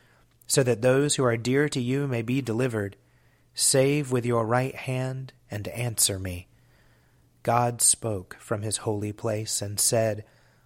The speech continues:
"I will exalt and parcel out Shechem. I will divide the valley of Succoth. Gilead is mine and Manasseh is mine.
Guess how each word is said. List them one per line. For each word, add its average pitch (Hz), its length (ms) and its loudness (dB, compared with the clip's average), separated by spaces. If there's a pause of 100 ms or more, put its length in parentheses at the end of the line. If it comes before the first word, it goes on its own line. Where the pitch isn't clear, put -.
(120)
"I 120 160 0
will 110 180 0
exalt 120 580 0
and 95 220 -10
parcel 139 440 2
out 117 260 0
Shechem. 98 540 -4 (560)
I 120 100 0
will 117 120 2
divide 117 480 2
the 110 80 -2
valley 113 440 2
of 95 120 -8
Succoth. - 540 -2 (800)
Gilead 127 540 4
is 117 140 0
mine 131 520 2
and 113 180 -6
Manasseh 113 540 -2
is 92 260 -6
mine. 95 420 -8